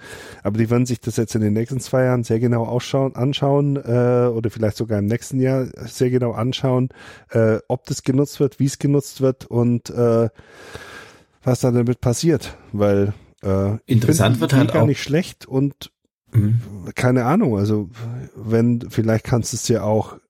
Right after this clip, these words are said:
Speaker 1: also d-, die umgekehrte Frage ist natürlich, ähm, wenn du so ein iPhone hast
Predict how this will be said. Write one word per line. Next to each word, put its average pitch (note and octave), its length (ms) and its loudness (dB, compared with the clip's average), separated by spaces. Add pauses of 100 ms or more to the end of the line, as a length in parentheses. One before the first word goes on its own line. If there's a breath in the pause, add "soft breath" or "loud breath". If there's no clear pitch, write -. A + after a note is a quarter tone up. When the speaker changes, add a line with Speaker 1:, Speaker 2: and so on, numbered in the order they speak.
(140)
Speaker 1:
also A2 200 -2 (680 loud breath)
d-, A#2 100 -8 (220)
die C3+ 80 -2
umgekehrte E3 580 0
Frage A2 360 0
ist A2+ 120 -4
natürlich, G#2+ 500 -2 (480 loud breath)
ähm, G2+ 400 0 (500)
wenn A#2 300 2
du A#2 200 2
so - 180 -4
ein G#2+ 100 0
iPhone F#2+ 440 -4
hast D3+ 320 -2